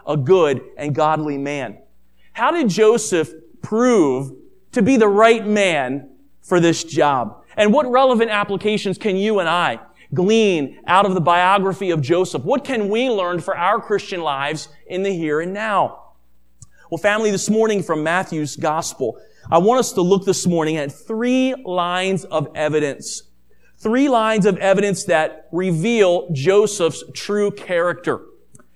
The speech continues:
And here's the first line of evidence. Here's number one, if you're taking some notes there in your bulletin. Number one, I want to show you this from God's word. Joseph sought a godly solution to his personal crisis. Number one, Joseph sought a godly solution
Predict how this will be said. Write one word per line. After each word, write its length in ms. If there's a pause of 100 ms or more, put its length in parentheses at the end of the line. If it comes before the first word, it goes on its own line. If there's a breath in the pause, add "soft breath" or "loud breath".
And 100
here's 180
the 100
first 280
line 220
of 80
evidence. 300
Here's 200
number 220
one, 240
if 100
you're 80
taking 320
some 160
notes 300
there 140
in 60
your 80
bulletin. 520 (260 soft breath)
Number 200
one, 200
I 60
want 200
to 40
show 100
you 180
this 240
from 180
God's 280
word. 220
Joseph 560 (200 loud breath)
sought 360
a 100
godly 680
solution 1080 (300 soft breath)
to 140
his 160
personal 460
crisis. 640 (920)
Number 240
one, 200
Joseph 460
sought 320
a 80
godly 560
solution 880